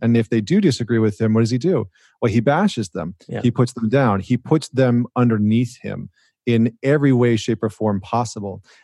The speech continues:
Speaker 2: And,
Speaker 1: And
Speaker 2: and I wanna,
Speaker 1: that is
Speaker 2: and I wanna acknowledge, again, 'cause this isn't a Republican Democrat thing. This is pure
Speaker 1: That's right.
Speaker 2: beha-, an analysis of behavior.
Speaker 1: Yeah. And some Democrats have done that as well,
Speaker 2: Yeah.
Speaker 1: right? There are Democrats that have done that as well. So it's not a Republican Democrat thing.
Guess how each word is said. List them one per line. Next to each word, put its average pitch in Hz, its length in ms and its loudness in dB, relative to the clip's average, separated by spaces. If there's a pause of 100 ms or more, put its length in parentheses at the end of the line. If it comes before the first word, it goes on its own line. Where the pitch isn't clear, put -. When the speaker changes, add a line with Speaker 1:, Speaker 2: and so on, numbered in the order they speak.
(120)
Speaker 2:
And, 120 80 2
Speaker 1:
And 120 100 2
Speaker 2:
and 117 100 0
I 131 40 -4
wanna, 156 220 2
Speaker 1:
that - 40 -2
is - 40 -10
Speaker 2:
and 123 100 -2
I 151 40 0
wanna 165 140 4
acknowledge, 127 560 0
again, 113 400 0
'cause 104 240 -6
this 127 220 0
isn't 160 200 2
a 135 60 2
Republican 123 640 2
Democrat 113 480 0
thing. 95 320 -4
This 117 160 -2
is 117 140 -4
pure - 280 -2
Speaker 1:
That's - 220 0
right. 113 160 2 (100)
Speaker 2:
beha-, 123 420 0
an 113 120 2
analysis 123 640 0
of 98 180 -4
behavior. 98 800 -2 (520)
Speaker 1:
Yeah. 165 160 2 (480)
And 156 240 2
some 180 200 0
Democrats 139 400 0
have 123 120 -2
done 131 140 2
that 127 100 4
as 120 160 -2
well, 117 360 0
Speaker 2:
Yeah. - 80 -10
Speaker 1:
right? 127 220 0
There 123 160 4
are 120 140 2
Democrats 123 440 0
that 120 60 -4
have 107 140 -2
done 110 140 0
that 107 100 0
as 101 160 -4
well. 120 180 0
So 123 140 -4
it's 113 120 -2
not 147 120 2
a 143 80 2
Republican 113 480 0
Democrat 110 420 0
thing. 101 220 -2